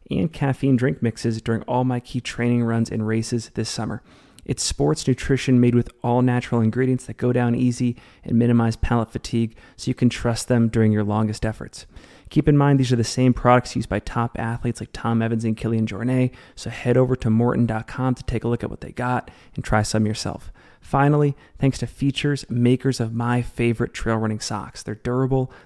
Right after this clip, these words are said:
they're comfortable, and they're stylish. And again, these are also trusted by many of the best athletes in our sport. If you'd like to give them a try, head over to their website, grab a few pairs, and use code singletrack twenty at checkout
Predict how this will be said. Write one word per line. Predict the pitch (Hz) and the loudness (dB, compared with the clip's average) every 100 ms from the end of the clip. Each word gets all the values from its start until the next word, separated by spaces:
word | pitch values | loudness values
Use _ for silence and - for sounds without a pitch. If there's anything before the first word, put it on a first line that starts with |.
| - | -12
they're | - | -8
comfortable, | - 127 - 127 123 - - | -2 -2 -2 -4 -4 -6 -8
and | 113 | -8
they're | |
stylish. | - - 117 120 120 - | -6 -2 0 0 -2 -4
And | 101 | -6
again, | 113 123 120 120 - - - | -4 0 0 -2 -6 -16 -4
these | 117 131 | -2 0
are | |
also | - 120 131 | 2 2 2
trusted | - - 123 - 113 | 0 2 2 0 0
by | 110 | 2
many | 110 110 113 117 | 4 4 2 2
of | 110 | 0
the | 107 | 0
best | 113 110 - | 0 -2 -2
athletes | 110 110 113 - | -2 0 -2 -2
in | 107 | -6
our | |
sport. | - 135 123 - - - _ | -4 -2 -2 -4 -20 -20 _
If | - | -4
you'd | 123 | 0
like | 120 | 0
to | - | 0
give | 135 127 | -2 0
them | |
a | 123 | -2
try, | - 135 131 131 - - | 0 0 2 0 -4 -20
head | - 123 | -4 0
over | 131 131 | 0 0
to | 123 | -2
their | 120 | -2
website, | 127 120 123 123 - _ _ | -4 -2 -2 -2 -4 _ _
grab | - 127 | -2 0
a | 127 | 0
few | - 131 | 0 -4
pairs, | - 117 117 113 - - - | -2 -2 -2 -4 -8 -20 -4
and | 113 | 0
use | 120 120 | 2 0
code | - 113 | -4 -6
singletrack | - 127 123 127 - 117 - | -2 0 2 0 -2 -6 -6
twenty | - - 120 127 135 - | -10 -8 -4 -2 -4 -6
at | - - | -10 -8
checkout | - 127 143 160 | -8 -6 -4 -6